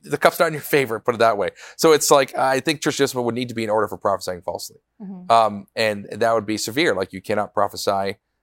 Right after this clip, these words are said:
Speaker 1: in whatever order this is. Um, anyways, apart from that, um, now that's a bigger, that's, like I said,
Speaker 2: Well,
Speaker 1: it's
Speaker 2: I
Speaker 1: not
Speaker 2: think
Speaker 1: just
Speaker 2: I
Speaker 1: predictive, it's moral insight and corrective,
Speaker 2: Yeah.
Speaker 1: it's corrective stuff. So there's different
Speaker 2: And we're gonna get into that when we get into the New Testament as well, when we get into the gifts of the Spirit and all
Speaker 1: Right.
Speaker 2: that. We'll,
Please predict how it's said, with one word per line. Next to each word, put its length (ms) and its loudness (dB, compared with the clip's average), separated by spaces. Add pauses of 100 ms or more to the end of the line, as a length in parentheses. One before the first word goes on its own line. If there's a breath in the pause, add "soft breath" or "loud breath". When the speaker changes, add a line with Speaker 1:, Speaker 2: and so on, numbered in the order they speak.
(160)
Speaker 1:
in 180 -6
whatever 300 2
order 220 -2
this 200 -4
is. 280 -4 (380)
Um, 420 4 (920)
anyways, 680 2 (400)
apart 360 4
from 180 0
that, 420 0 (520)
um, 460 2 (640)
now 120 4
that's 200 4
a 40 -4
bigger, 480 2 (300)
that's, 140 -2
like 180 4
I 40 6
said, 260 4
Speaker 2:
Well, 80 6
Speaker 1:
it's 80 8
Speaker 2:
I 40 12
Speaker 1:
not 40 6
Speaker 2:
think 140 4
Speaker 1:
just 120 -2
Speaker 2:
I 40 8
Speaker 1:
predictive, 480 2
it's 240 -6
moral 320 2
insight 520 -4
and 120 -10
corrective, 560 -6 (320)
Speaker 2:
Yeah. 120 -14
Speaker 1:
it's 80 -8
corrective 280 -6
stuff. 280 -4
So 80 -6
there's 120 -8
different 200 0
Speaker 2:
And 80 2
we're 60 2
gonna 160 -4
get 100 -6
into 160 -8
that 200 -4
when 100 -12
we 140 -12
get 160 -12
into 220 -16
the 60 -16
New 140 -14
Testament 340 -16
as 120 -18
well, 200 -6
when 80 -14
we 100 -20
get 140 -16
into 140 -18
the 80 -20
gifts 220 -18
of 60 -20
the 60 -20
Spirit 360 -16
and 80 -18
all 120 -12
Speaker 1:
Right. 240 0
Speaker 2:
that. 60 -20
We'll, 160 -18